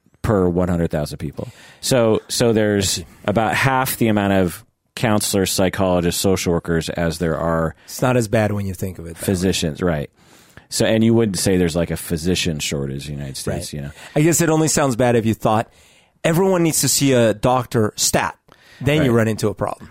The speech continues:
Speaker 1: Right. And I'm a bit surprised because th-, that I would have thought there were much less counselors, psychologists
Speaker 2: Than doctors.
Speaker 1: than there were physicians.
Speaker 2: Mm-hmm.
Speaker 1: I,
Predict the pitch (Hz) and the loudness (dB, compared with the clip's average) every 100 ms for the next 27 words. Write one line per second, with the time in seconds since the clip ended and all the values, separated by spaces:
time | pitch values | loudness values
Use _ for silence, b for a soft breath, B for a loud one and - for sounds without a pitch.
0 | - 107 - B B B B _ 160 185 | -2 0 -2 B B B B _ -2 0
1 | 156 - 160 214 151 123 - 98 113 107 | 0 0 0 2 2 0 -2 0 2 4
2 | 107 - 107 92 - 113 107 104 101 98 | 2 0 -2 -4 -2 2 4 4 4 2
3 | 98 - b b b b b _ _ 110 | -2 -10 b b b b b _ _ -18
4 | 98 - - 117 107 101 - _ 110 131 | -16 -18 -6 0 2 2 -2 _ 0 2
5 | 151 127 - 117 107 104 95 92 98 110 | 4 2 2 0 0 0 2 2 2 2
6 | 120 147 - 90 92 82 - 98 87 87 | 4 2 0 0 0 -2 -4 -6 -6 -6
7 | - 85 85 82 - - - 87 - 87 | -4 -4 -2 -4 -6 -10 -8 -6 -4 -2
8 | 82 82 80 - 254 175 107 98 87 104 | -2 -2 -4 -6 -8 -8 -8 -8 -10 -12
9 | - 113 101 95 90 85 85 85 - 85 | -14 -4 -2 0 0 0 0 -2 -4 -6
10 | 78 120 - 82 80 117 101 107 87 | -2 -2 -2 -4 -4 -6 -4 -4 -4